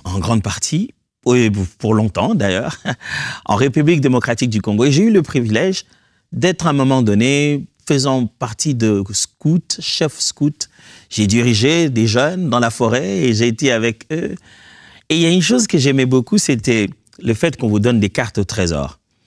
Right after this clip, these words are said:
Il y a des parchemins comme ça à lire et vous devez lire où ça se trouve et savoir où vous allez trouver le trésor. Mais imaginez-vous que vous avez un parchemin en mandarin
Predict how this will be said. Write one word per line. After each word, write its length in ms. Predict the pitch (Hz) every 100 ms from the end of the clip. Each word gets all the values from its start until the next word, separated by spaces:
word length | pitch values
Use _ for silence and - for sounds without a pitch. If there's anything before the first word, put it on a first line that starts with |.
| _ _ - _
Il 60 | 113
y 20 |
a 60 |
des 120 | 98 101
parchemins 540 | 131 117 - 131 139
comme 180 | - 104
ça 160 | -
à 80 | 98
lire 320 | 85 82 101 - - -
et 60 | -
vous 120 | 113
devez 280 | 117 113 113
lire 360 | 110 123 147 143
où 100 | 143
ça 180 | - 117
se 120 | -
trouve 420 | - 156 165 139
et 40 |
savoir 540 | 104 120 107 139 147 151 - - -
où 100 | 175
vous 140 | 135
allez 180 | 127 131
trouver 260 | 123 110 113
le 60 |
trésor. 460 | 98 92 80 67 - _ - -
Mais 80 | 160
imaginez-vous 640 | 190 196 190 196 226 233
que 80 | 190
vous 80 | 131
avez 100 | 120
un 140 | 101
parchemin 640 | 95 180 - - 131 104 202 _ _ _ _ _ _
en 480 | - 147 143 139 135
mandarin 580 | 131 143 170 147 123 107